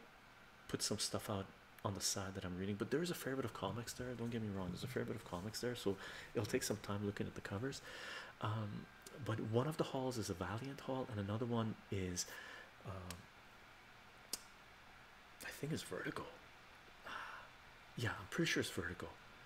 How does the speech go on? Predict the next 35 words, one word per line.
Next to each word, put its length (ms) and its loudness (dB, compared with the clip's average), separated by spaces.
I 120 2
don't 120 2
think 180 0
it's 100 -2
Image. 400 0
It 80 0
might 180 2
be 160 4
Image. 340 2
I 80 -6
can't 200 0
remember 480 6
which 160 0
publishing 360 2
company 320 2
it's 100 -2
from, 240 -2
right? 220 4
So 160 6
we're 100 6
gonna 160 6
do 160 8
a 40 6
comic 440 0
book 120 2
haul. 220 6
As 120 4
long 200 6
as 100 2
it 160 0
gets 260 2
to 100 -2
me, 120 0
it 80 -4
should 300 4